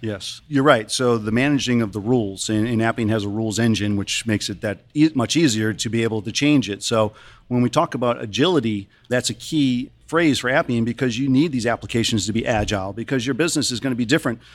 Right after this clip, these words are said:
a month from now, a quarter from now, three years from now. If you have a coded application, that's gonna be very challenging for I T to make those changes. And I know every business individual out there that has turned and asked their I T counterpart to create them something,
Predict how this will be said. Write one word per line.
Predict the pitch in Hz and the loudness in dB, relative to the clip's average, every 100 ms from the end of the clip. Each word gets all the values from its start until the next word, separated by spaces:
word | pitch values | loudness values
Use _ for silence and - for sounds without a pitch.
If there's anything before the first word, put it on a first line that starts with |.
| - - | -16 -4
a | |
month | 110 127 135 | 2 2 2
from | 107 | -2
now, | 107 104 | 0 0
a | 104 | -2
quarter | - 139 117 | -2 -2 0
from | 117 | -2
now, | 113 110 110 | 0 0 0
three | 110 135 139 | -4 -2 0
years | 127 156 - | 2 2 0
from | 110 | -2
now. | 101 87 - _ _ | -4 -8 -16 _ _
If | 139 131 | -4 -2
you | |
have | 107 143 | -2 -2
a | 123 | -4
coded | - 160 151 120 | 0 2 2 0
application, | 117 107 - 170 - 107 - - _ | -2 -4 -2 0 0 -2 -6 -20 _
that's | 117 | -4
gonna | 143 | 0
be | 120 | 0
very | 104 131 123 | 2 2 2
challenging | - 117 113 95 | 0 0 0 -2
for | 92 110 | -2 -2
I | 104 | -2
T | - 110 | -2 0
to | |
make | 104 101 | 2 0
those | 98 | -2
changes. | - 117 104 92 - - _ | 0 2 2 -2 -12 -16 _
And | 113 113 | -4 -2
I | 117 | 0
know | 127 | 2
every | 127 120 | 0 0
business | 107 127 113 117 - - | 0 2 2 -2 -4 -6
individual | 143 120 131 120 120 | -2 0 0 -2 2
out | 143 147 | 2 4
there | 113 110 | 0 0
that | |
has | 104 - | -2 0
turned | 131 120 | 0 2
and | 117 | 2
asked | 131 120 | 2 0
their | 117 | -2
I | 120 | -4
T | 120 113 | -4 -2
counterpart | 135 139 104 110 110 - _ | 0 0 0 -2 -2 -8 _
to | 110 | -12
create | - 131 143 | 2 4 4
them | 107 | 0
something, | - 107 113 | -2 -2 0